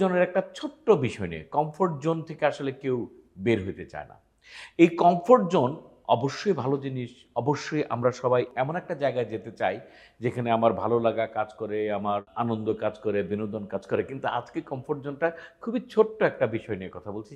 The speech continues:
সেটা হলো আমরা কমফোর্ট জোনে থাকতে চাই বলে অনেক প্রয়োজনীয় কাজ, অনেক ইম্পর্টেন্ট কাজ, অনেক দরকারি কাজও আমরা করতে পারি না বা করতে চাই না,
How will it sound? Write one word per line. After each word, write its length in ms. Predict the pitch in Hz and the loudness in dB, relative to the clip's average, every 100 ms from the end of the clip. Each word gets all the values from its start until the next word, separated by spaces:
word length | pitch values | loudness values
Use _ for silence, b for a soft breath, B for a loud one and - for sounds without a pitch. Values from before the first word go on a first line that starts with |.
| - | -10
সেটা 140 | 151 147 | -8 2
হলো 120 | 175 - 120 | 0 2 -4
আমরা 260 | 117 135 180 - | -4 -2 -2 -2
কমফোর্ট 360 | 120 113 143 131 | -10 -6 -8 -6
জোনে 220 | 117 110 131 - | -6 -6 -8 -10
থাকতে 280 | 110 - 113 - | -12 -10 -16 -2
চাই 160 | 127 170 | 0 0
বলে 160 | 165 92 82 b b b - | 0 -4 -8 b b b -4
অনেক 240 | 165 202 202 - | 0 0 -2 0
প্রয়োজনীয় 520 | 175 190 196 180 151 - 101 | 2 2 0 2 0 0 2
কাজ, 200 | 92 104 - 127 | 2 0 -6 -6
অনেক 160 | 143 139 _ 175 | -6 -10 _ 0
ইম্পর্টেন্ট 600 | 180 175 185 185 185 135 110 107 | 0 4 8 8 6 -4 -2 2
কাজ, 200 | 98 110 - 123 | 2 2 -4 -6
অনেক 120 | 127 90 123 | -6 2 10
দরকারি 380 | 135 151 185 190 - | 10 10 2 0 4
কাজও 220 | 127 113 110 | 2 4 -4
আমরা 160 | 101 107 - _ | 0 0 0 _
করতে 200 | 123 - 104 | -6 -4 0
পারি 140 | 110 95 | 2 2
না 40 | 87 | -4
বা 60 | 90 | -6
করতে 200 | 98 - 104 | -8 -10 -10
চাই 140 | 85 | -10
না, 40 | 76 | -12